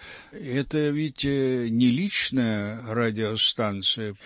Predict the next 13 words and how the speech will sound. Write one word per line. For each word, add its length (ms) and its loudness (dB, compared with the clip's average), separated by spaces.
хотя 380 0
она 180 0
и 80 -2
частная, 720 -2
так 200 -8
сказать, 300 -2
зарегистрирована, 1080 -4
но 160 -2
она 240 -2
в 60 -8
какой-то 580 -4
мере 480 2
церковная. 960 -6